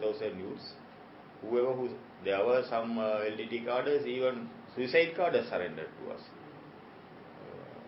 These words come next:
maybe towards end of two thousand eight, two suicide cadres surrendered to us at Iranamadu.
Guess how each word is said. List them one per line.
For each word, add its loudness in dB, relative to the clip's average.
maybe -4
towards 0
end -6
of -4
two -6
thousand 2
eight, 2
two 0
suicide 2
cadres 0
surrendered 0
to -2
us -4
at -8
Iranamadu. 0